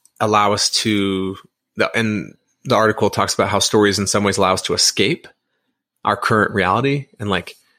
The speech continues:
be transported into, you know, other narratives and other people in their lives. I also think, though, that stories remind us of,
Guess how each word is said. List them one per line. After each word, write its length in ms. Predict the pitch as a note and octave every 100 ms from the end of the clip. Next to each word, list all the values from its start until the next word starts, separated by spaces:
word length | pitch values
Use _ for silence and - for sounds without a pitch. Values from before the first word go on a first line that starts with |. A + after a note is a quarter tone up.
| _ _ D#3
be 140 | D#3+ A2
transported 580 | - G#2+ - - G#2
into, 580 | G2+ G2 - G2+ F#2+ F#2 - _ _ _ _ _ _ -
you 100 | A#2
know, 100 | G#2
other 260 | - A2 G#2
narratives 460 | G2+ G2 G2+ F#2+
and 80 | G2+
other 140 | G2 F#2+
people 360 | - G#2 G#2+
in 60 | G2
their 120 | F#2+
lives. 420 | F#2+ F#2 A2+ - -
I 60 | A2+
also 200 | A2+ B2
think, 220 | A#2 A2
though, 140 | G#2+ G2+
that 120 | F2
stories 420 | - A#2 G#2 G2+
remind 380 | G2+ G2 G2 G2+
us 200 | G2 -
of, 320 | F#2+ F#2+ -